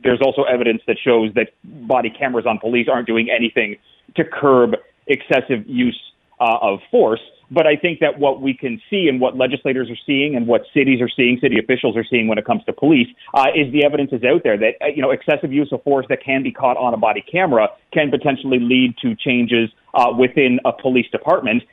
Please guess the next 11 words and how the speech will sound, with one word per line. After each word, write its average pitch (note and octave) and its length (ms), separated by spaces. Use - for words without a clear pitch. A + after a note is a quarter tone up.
Uh, C3+ 180
and C#3 200
we C3+ 320
saw C#3 180
that C3 320
play C#3 220
out B2+ 240
firsthand C3 580
i-, - 20
in C#3+ 400
Minneapolis. C3+ 560